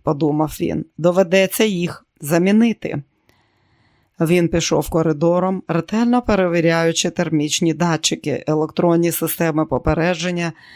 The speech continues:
та інфрачервоні промені перед кожними дверима. Дійшовши до спальні Марина Грози, він почув гучну, гучні удари, і за секунду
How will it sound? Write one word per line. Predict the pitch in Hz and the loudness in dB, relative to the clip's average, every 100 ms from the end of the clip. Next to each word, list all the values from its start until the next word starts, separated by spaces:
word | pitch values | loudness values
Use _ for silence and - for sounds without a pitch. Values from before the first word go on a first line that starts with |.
| - - _ | -20 -20 _
та | 202 | 0
інфрачервоні | - 226 220 - 254 277 214 170 170 160 | 2 2 2 0 0 0 2 2 4 2
промені | - 160 165 156 156 | 2 2 2 0 0
перед | 160 156 147 | -2 -2 -2
кожними | 165 160 139 147 156 | -2 0 0 0 0
дверима. | 151 170 170 151 147 147 139 _ _ - _ - | -2 -2 -2 -2 -2 -4 -6 _ _ -20 _ -2
Дійшовши | 165 160 - 202 - 175 | 2 2 4 2 2 0
до | 160 | 0
спальні | 160 - 180 175 165 | 0 2 2 2 2
Марина | 165 160 160 156 | 2 0 0 0
Грози, | 147 175 185 160 202 - - - - - | 0 0 0 0 -4 -6 -14 -20 -14 0
він | 202 247 | 4 4
почув | 269 277 277 247 | 4 0 0 0
гучну, | 170 175 165 214 190 175 _ _ _ _ _ | 0 0 0 2 2 0 _ _ _ _ _
гучні | 165 185 190 214 196 190 - - _ _ _ _ _ _ _ _ _ _ _ _ _ _ | 0 2 4 4 4 2 -2 -12 _ _ _ _ _ _ _ _ _ _ _ _ _ _
удари, | 202 175 208 180 147 156 - _ | -2 2 4 4 2 -4 -10 _
і | 175 | -4
за | 170 185 | 0 0
секунду | - 208 233 262 254 254 | 0 -2 2 4 4 0